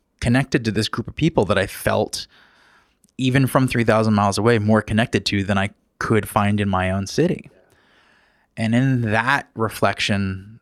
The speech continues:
thought, "Well, what if I can find a couple of them here?" If I, like, I love everything else about Philadelphia.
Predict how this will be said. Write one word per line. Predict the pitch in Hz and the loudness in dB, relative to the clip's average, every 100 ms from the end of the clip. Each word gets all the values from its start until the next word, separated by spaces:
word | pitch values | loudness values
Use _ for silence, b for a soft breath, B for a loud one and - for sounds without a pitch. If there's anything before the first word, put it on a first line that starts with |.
| - | -18
thought, | - 107 101 - _ - _ _ - | -4 0 0 -2 _ -20 _ _ -2
"Well, | 123 | 2
what | 127 180 | 4 4
if | - | 4
I | 202 | 0
can | - - 156 143 - _ - | 0 -4 -4 -4 -8 _ -14
find | - 147 156 | -6 -2 -2
a | 117 | -2
couple | - - 92 90 | -6 -10 -10 -10
of | - | -10
them | - - | -10 -10
here?" | - - 64 - | -10 -10 -8 -6
If | - | -2
I, | 139 - | -2 0
like, | 143 - B B - | 0 -2 B B 4
I | 175 | 6
love | 208 190 160 | 6 6 4
everything | 135 135 143 156 117 | 2 4 4 4 4
else | 110 104 | 4 2
about | 110 95 95 | 2 0 -2
Philadelphia. | - 107 110 117 143 - 92 - | -2 0 2 2 2 0 -4 -6